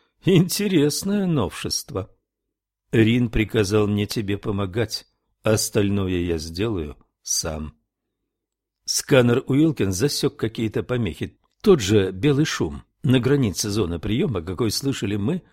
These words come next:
с Микки. Мы снова двинулись вперед, свернув в правый коридор. «Можешь сказать, почему Гуднайт Лендер не сообщила мне о второй исследовательской группе?» спросила Абена. «У меня имелся ответ, который все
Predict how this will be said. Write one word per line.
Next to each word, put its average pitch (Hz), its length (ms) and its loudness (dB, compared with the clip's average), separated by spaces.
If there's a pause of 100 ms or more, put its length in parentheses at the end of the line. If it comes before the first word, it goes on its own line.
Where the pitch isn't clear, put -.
с - 200 -6
Микки. 120 380 -2 (540)
Мы 117 180 6
снова 110 380 2
двинулись 107 440 -4
вперед, 127 420 -6
свернув 107 580 2
в - 240 -18
правый 82 360 0
коридор. 87 460 -8 (1000)
«Можешь 87 340 -4
сказать, 104 440 -4
почему 95 400 -4
Гуднайт 92 420 -6
Лендер 104 460 -2 (260)
не 113 180 4
сообщила 127 600 -2
мне 87 200 -4
о 80 40 -6
второй 95 320 -4
исследовательской 90 800 -6
группе?» 117 400 -8 (260)
спросила 90 640 -2
Абена. 80 320 -8 (840)
«У 143 120 2
меня 151 360 2
имелся 90 480 -2
ответ, 80 380 -10 (160)
который 156 340 2
все - 240 -2